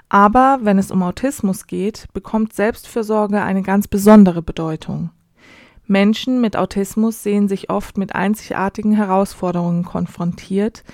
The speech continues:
die im Alltag besondere Strategien und Anpassungen erfordern. Das Ziel heute ist es, euch nicht nur zu zeigen, warum Selbstfürsorge für Menschen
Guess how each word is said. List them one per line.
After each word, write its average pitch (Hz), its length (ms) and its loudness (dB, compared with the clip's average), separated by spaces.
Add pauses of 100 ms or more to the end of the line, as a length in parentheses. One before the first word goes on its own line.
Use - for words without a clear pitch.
(320)
die 202 80 0
im 202 220 2
Alltag 240 880 4
besondere 214 640 0
Strategien 185 640 -6
und 233 160 0
Anpassungen 165 640 0
erfordern. 165 720 -8 (480)
Das - 280 2
Ziel 185 380 4
heute 226 360 6
ist - 320 0
es, - 480 -2 (200)
euch 196 300 4
nicht 208 340 4
nur 240 300 8
zu - 140 -6
zeigen, 190 480 0
warum 180 280 -2
Selbstfürsorge 185 1040 0
für - 220 -2
Menschen 185 600 0